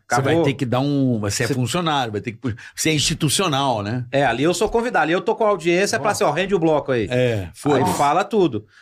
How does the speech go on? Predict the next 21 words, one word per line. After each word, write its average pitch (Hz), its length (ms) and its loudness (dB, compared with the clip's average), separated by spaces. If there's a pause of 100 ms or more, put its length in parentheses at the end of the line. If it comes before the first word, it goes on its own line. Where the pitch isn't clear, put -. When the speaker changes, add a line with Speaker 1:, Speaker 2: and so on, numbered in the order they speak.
(120)
Speaker 2:
Mas 113 220 0
aí 123 140 0
quando 143 240 0
ele 156 120 2
falou 151 380 2
isso, 156 260 0
eu 170 160 4
entendi, 185 800 0
e 214 100 2
aí 220 340 0
isso - 140 -4
aí 214 140 4
me 208 100 0
fez 190 280 0
entender, 165 600 0 (540)
e 233 220 4
em 247 80 2
todos 240 380 2
os 226 160 0
outros 240 200 2
programas. 214 640 0